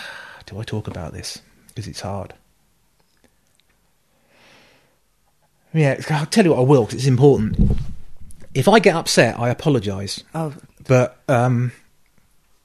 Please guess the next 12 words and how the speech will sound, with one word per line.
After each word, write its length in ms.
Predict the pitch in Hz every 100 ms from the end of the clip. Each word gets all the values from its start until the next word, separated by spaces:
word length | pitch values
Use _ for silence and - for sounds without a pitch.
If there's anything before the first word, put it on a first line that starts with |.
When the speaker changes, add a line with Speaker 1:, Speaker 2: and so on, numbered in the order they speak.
| _ _ _ -
Speaker 1:
'cause 140 | 135
it, 120 | 147
I 100 | 147
haven't 180 | 143 147
got 140 | 127 147
over 140 | 110
this, 220 | 95 104
and 320 | - 117 113 143
this 120 | 139
happened 280 | 160 147 135
in 100 | 139
ninety-seven. 760 | 151 143 - 139 110 101 -